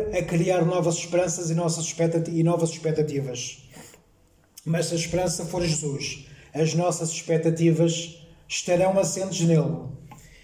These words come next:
Caso contrário, é como se limitássemos Jesus àquilo que nós queremos.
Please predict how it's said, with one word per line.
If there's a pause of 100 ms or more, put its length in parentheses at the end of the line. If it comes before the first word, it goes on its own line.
(640)
Caso
contrário,
é
como
se
limitássemos
Jesus
àquilo
que
nós
queremos.